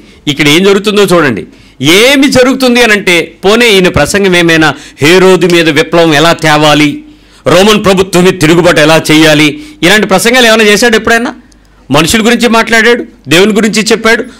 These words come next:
మనుషుల బలహీనతల గురించి మాట్లాడాడు, మానవత్వం గురించి మాట్లాడాడు, సమాధాన పరిచర్య చెప్పాడు, దేవుని యొక్క రాజ్యం ఎలా ఉంటుందో మాట్లాడుతున్నాడు,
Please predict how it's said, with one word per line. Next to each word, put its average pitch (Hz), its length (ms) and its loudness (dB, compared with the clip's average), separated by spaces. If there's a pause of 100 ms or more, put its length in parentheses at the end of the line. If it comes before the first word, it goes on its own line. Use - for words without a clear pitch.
(120)
మనుషుల 190 300 -2
బలహీనతల 202 480 0
గురించి 233 220 -4
మాట్లాడాడు, 220 540 0 (240)
మానవత్వం 220 520 0
గురించి 226 220 0
మాట్లాడాడు, 214 540 0 (180)
సమాధాన 208 520 0
పరిచర్య 233 400 0
చెప్పాడు, 226 440 -2 (240)
దేవుని 214 280 2
యొక్క 240 160 0
రాజ్యం 196 360 0
ఎలా 196 120 2
ఉంటుందో 220 300 0
మాట్లాడుతున్నాడు, 220 680 0